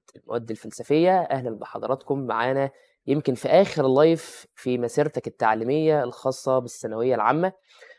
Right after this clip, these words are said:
آه، يعني ساعات قليلة وخلاص هقدر أقول لحضرتك، آه، خريج، آه، ثانوية عامة إلا مادة. إن شاء الله بإذنك يا رب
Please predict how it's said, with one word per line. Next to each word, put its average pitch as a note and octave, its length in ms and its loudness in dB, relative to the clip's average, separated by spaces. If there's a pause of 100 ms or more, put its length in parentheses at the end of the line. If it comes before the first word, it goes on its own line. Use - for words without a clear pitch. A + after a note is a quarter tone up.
(140)
آه، C3 220 10
يعني C3 360 4
ساعات B2+ 420 2
قليلة B2+ 640 0
وخلاص A2+ 1300 -2
هقدر B2 260 0
أقول C3 120 0
لحضرتك، C3 800 -4
آه، A#2+ 260 0 (160)
خريج، C3+ 440 0 (520)
آه، A2 240 -4
ثانوية B2+ 440 2
عامة C3 360 2
إلا A#2 260 -4
مادة. C#3+ 280 -2 (460)
إن A#2 80 -4
شاء D3+ 200 6
الله C3+ 140 4
بإذنك C3+ 420 -2
يا A#2 80 0
رب B2+ 300 -2